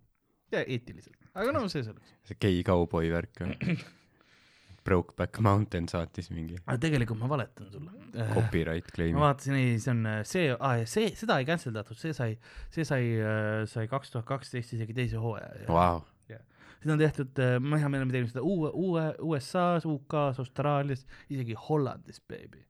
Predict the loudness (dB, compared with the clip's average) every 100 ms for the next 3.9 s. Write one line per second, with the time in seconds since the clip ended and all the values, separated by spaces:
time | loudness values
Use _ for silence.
0 | _ _ _ _ _ _ _ _ -6 -4
1 | 0 0 0 0 2 2 0 -2 -2 -6
2 | -6 -2 -2 0 -2 -2 -4 -8 -4 -2
3 | -2 -6 -12 -16 -14 -12 -12 -16 -20